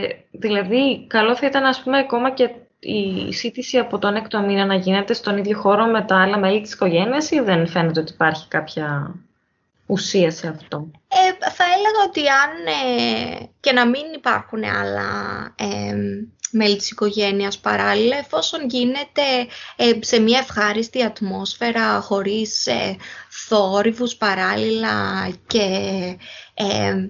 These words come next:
Speaker 2: με μια καλή επαφή, ε, μητέρας ή πατέρα με το παιδί, ε, νομίζω ότι στον έκτο μήνα δεν έχει και τόσο. Ο κοινωνικός χαρακτήρας του γεύματος δεν παίζει και τόσο ρόλο.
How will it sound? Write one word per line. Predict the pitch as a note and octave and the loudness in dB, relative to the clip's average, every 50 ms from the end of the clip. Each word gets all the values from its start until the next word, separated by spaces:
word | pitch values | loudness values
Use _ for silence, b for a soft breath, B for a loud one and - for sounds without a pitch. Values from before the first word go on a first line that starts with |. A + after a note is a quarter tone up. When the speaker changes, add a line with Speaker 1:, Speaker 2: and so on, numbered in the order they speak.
| - _ _ - - | -8 _ _ -8 -4
Speaker 2:
με | G#3 F#3+ | -2 2
μια | F#3+ G#3+ A3+ A#3+ | 4 4 4 2
καλή | A#3 A#3 G#3 G#3+ G#3+ A3 | 2 0 0 0 0 0
επαφή, | A3 A3 A3 G3 - - - G#3 G#3+ G#3 - G3 F#3+ F#3 F#2 - - _ | -2 -2 -4 -6 -6 -4 -2 0 0 0 -2 -4 -6 -8 -10 -12 -12 _
ε, | G2 G2 F#2+ - - - - - - _ - - | -8 -8 -6 -6 -6 -8 -10 -12 -12 _ -8 -4
μητέρας | F#3+ F#3+ F3 - G#3 G#3 G#3 G3 G3 - - | -2 -2 0 2 4 4 4 2 -2 -6 -10
ή | A3+ | -10
πατέρα | - G#3 G#3 - G#3 G3+ G3 F#3+ F#3 F#3 F3 | -8 -8 -6 -4 -2 -2 -2 -2 -6 -8 -10
με | F#3 F3+ | -12 -10
το | - F3+ | -10 -10
παιδί, | F3 - F#3 F#3 - G#3 C4 F#4+ G#4 B B B B B B _ _ _ _ _ _ _ _ - - - - - F#4+ | -8 -6 -6 -4 -2 -2 -2 -2 -4 B B B B B B _ _ _ _ _ _ _ _ -18 -6 -2 2 2 2
ε, | B3+ | 2
νομίζω | - F3 - - - F#3 F#4 - - F#4 | 2 2 0 0 0 -2 -4 -4 -4 -4
ότι | F4 - - | -4 -6 -8
στον | - - D#4+ E4 | -4 -2 0 0
έκτο | D#4+ F4 F4 - - D#4 | 0 -2 -2 -4 -4 -4
μήνα | D4+ D#4 D#4+ D#4 E4 D#4 | -4 -2 0 0 0 2
δεν | - D#4 D#4 D4+ | 2 2 2 2
έχει | D4 B3+ - - | 0 -4 -6 -6
και | - - - | -6 -6 -6
τόσο. | - - - D3+ - - - - - - - - - - B B B - | -4 -4 -4 -4 -4 -6 -8 -10 -10 -8 -6 -6 -6 -6 B B B -4
Ο | - | -2
κοινωνικός | A3+ - B3+ A3+ A3+ G#3+ G#3+ - B3+ B3+ | 0 4 4 4 4 4 2 0 0 0
χαρακτήρας | - C#4 B3+ A#3 A3 - - A#3+ B3+ B3 - | 0 0 -2 -2 -2 -4 -4 -4 -4 -4 -6
του | - | -6
γεύματος | A3 G#3 A3+ A#3+ A#3+ A#3+ C#4 C#4 - B3+ A#3+ A#3 | -6 -4 -4 -4 -6 -6 -10 -8 -6 -6 -6 -4
δεν | - - A3+ A3+ | -2 -2 0 2
παίζει | A3+ G3+ F3+ E3+ E3 E3 | 2 2 2 0 -2 -10
και | - - | -14 -16
τόσο | - - C#3+ D3+ - - - - | -14 -12 -12 -10 -10 -10 -10 -12
ρόλο. | - E3 - - - - - - | -12 -12 -12 -12 -14 -14 -16 -18